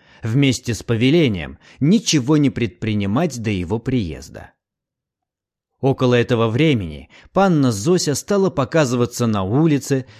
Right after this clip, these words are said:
в епископском саду и в костёле, всегда с тёткой или с дядей, и ещё больше выиграла в общем мнении. Имели мы удовольствие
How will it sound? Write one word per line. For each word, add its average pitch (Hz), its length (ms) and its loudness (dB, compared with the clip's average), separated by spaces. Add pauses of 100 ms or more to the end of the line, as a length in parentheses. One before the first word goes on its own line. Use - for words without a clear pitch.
(100)
в 120 60 -6
епископском 160 840 -2
саду 110 540 -2
и 202 160 -6
в 196 100 -10
костёле, 87 800 -4 (300)
всегда 135 420 0
с - 140 -6
тёткой 160 480 -2
или 151 280 -2
с 120 120 -2
дядей, 80 580 -4 (380)
и 151 80 2
ещё 185 320 2
больше 139 600 2
выиграла 110 560 0
в 98 80 -2
общем 131 340 0
мнении. 78 720 -4 (680)
Имели 135 380 4
мы 127 160 4
удовольствие 120 840 -2